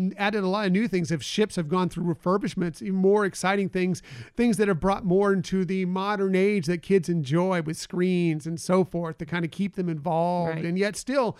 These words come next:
Speaker 1: uh, you know, they bring in characters and every-, it's got that Disney feel. It's not just sitting there on a screen. There's lots of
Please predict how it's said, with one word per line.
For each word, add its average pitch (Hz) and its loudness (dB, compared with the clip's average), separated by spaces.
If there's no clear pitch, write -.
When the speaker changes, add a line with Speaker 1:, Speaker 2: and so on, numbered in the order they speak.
Speaker 1:
uh, 202 2
you 202 4
know, 196 4
they 185 4
bring 196 4
in 185 4
characters 170 -2
and 165 0
every-, 190 0
it's 180 -2
got 185 -2
that 175 0
Disney 170 2
feel. 190 0
It's 175 -8
not 170 -2
just 170 -2
sitting 170 -2
there 170 0
on 165 -2
a 165 -2
screen. 185 0
There's 151 -6
lots 165 -6
of 165 -10